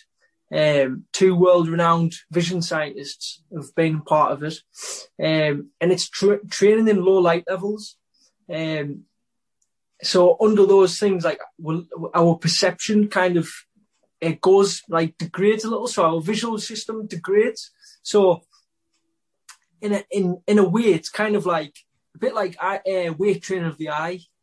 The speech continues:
or altitude training. So it's being put into a deficit.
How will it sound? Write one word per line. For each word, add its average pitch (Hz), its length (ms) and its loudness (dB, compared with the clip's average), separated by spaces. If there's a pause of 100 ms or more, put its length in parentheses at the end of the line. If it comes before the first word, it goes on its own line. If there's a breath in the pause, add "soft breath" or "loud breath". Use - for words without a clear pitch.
(420)
or 165 480 0 (420)
altitude 202 500 -4
training. 196 380 -8 (300 soft breath)
So - 160 -2
it's 170 100 -2
being 202 300 4
put 208 180 0
into 208 240 2
a 165 60 -2
deficit. 185 680 -4